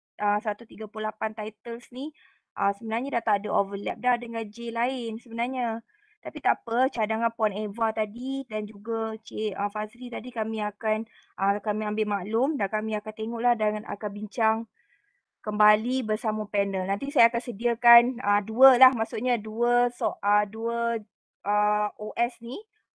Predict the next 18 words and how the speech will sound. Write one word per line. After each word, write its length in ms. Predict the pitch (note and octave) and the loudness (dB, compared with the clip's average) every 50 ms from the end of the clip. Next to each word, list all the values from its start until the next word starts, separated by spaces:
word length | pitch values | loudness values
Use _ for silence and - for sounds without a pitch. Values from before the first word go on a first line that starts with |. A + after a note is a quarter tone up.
| - - | -10 -8
organisation 640 | G3+ G3+ G#3 G#3+ G#3+ A3 A3 - A3+ A3+ - A#3 A3+ | -8 -6 -4 -4 -4 -4 -4 -4 -6 -4 -4 -6 -6
structure 400 | - G#3 - G#3 - - B3 A#3 | -4 -6 -6 -6 -8 -8 -6 -6
ni. 240 | A3+ A3+ B3 C4+ - | -4 -4 -6 -6 -2
Satu 480 | - - - - _ - D4+ E4+ F4+ | 0 0 0 -2 _ -8 -4 -2 2
yang 160 | D#4 A#3+ G#3+ | 2 2 4
publishing 720 | - G#3+ G#3 G#3 G#3 A#3 A#3+ - - - - D4 D4 D4 C#4 | 4 4 2 2 2 -6 -10 -12 -12 -12 -10 -8 -8 -8 -4
saja 320 | - A#3+ A3+ G#3+ G#3 G#3+ | -2 -2 -2 -2 -2 -6
yang 240 | G#3 G#3 G3+ G3+ G#3 - - | -6 -6 -6 -8 -10 -12 -12
tu, 160 | A3 A#3+ C#4 G#4 - _ _ _ _ _ _ _ | -8 -8 -8 -8 -8 _ _ _ _ _ _ _
uh, 200 | - G3 F#3+ F#3+ F#3+ | -6 -2 -2 -2 -2
yang 160 | G3 G#3 G3 | -2 -4 -6
cadangan 400 | F#3+ G#3 G#3 G#3 G#3 G#3 G#3 G3+ | -4 -6 -8 -6 -6 -8 -8 -8
Puan 240 | - G#3+ G3 G3 G#3 | -4 -4 -4 -4 -4
Eva 160 | G#3 G#3+ G#3 | -6 -6 -8
tadi 320 | G#3 G3+ G#3+ G#3+ G#3+ G#3+ _ | -8 -8 -10 -12 -12 -14 _
tu, 320 | - B3 C4+ D#4+ G4+ F#4+ | -12 -10 -8 -6 -6 -6
uh, 240 | - - G3+ G3 G3 | -6 -4 -4 -4 -6
dengan, 560 | F#3+ G3+ G3 G#3 G#3+ A3 A3 A3+ A3+ A3+ A3 | -6 -10 -10 -8 -8 -6 -6 -4 -6 -6 -8